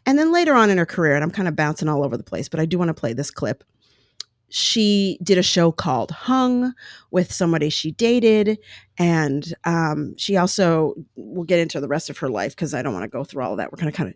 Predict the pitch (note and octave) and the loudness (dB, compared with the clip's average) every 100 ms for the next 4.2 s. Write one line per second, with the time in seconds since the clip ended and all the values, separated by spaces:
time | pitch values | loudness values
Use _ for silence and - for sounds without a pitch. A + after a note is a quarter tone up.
0 | - B3 B3 F3+ E3 F#3 F3+ D#3+ D#3 A#2+ | 0 4 4 4 0 0 0 0 0 -2
1 | - - - D3 A2+ D3+ - - - - | -4 -10 -8 -8 -6 -10 -10 -18 -18 0
2 | B3 B3 C#4+ C4+ F#4+ G#3+ G#3 A#3 A#3 - | 2 2 0 0 2 0 0 2 0 0
3 | D4+ F4+ D#2+ F3 F3+ F#3 G#3 F#3+ D4 G3+ | -2 0 -2 -2 0 0 2 2 2 0
4 | F#2 - | -2 -8